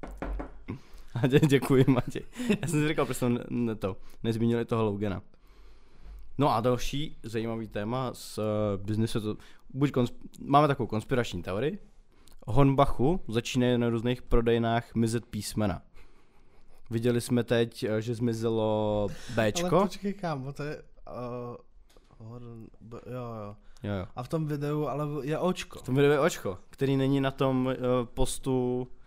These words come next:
Speaker 1: kde, kde je zmizelý, že jo, to, jenom to Bčko. No nicméně, eh,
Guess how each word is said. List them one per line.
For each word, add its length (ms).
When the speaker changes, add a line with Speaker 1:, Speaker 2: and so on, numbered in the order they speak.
Speaker 1:
kde, 260
kde 140
je 60
zmizelý, 360
že 80
jo, 120
to, 240
jenom 180
to 80
Bčko. 460
No 60
nicméně, 440
eh, 440